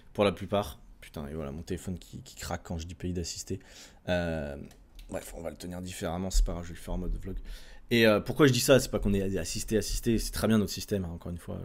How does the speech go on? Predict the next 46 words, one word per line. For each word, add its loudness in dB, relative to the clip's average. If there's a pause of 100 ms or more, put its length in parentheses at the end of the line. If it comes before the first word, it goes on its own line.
je, -12
je -16
crache -12
pas -2
dessus, -6
c'est -10
pas -4
en -2
Thaïlande 2
où -4
il -2
y -2
a -2
un 0
roi, 0
euh, -2 (140)
que, -8
voilà, -8
c'est -10
autre -4
chose. 2 (640)
Ce -18
que 6
je 12
veux 10
dire 8
par 8
là, 10
et 10
je 2
le 6
vois 6
des 6
fois 0
dans 0
les 0
commentaires, 0 (520)
j'ai 0
vu 4
une 6
fois 0
un, -10
un -10
commentaire -4
d'une -2
meuf, -8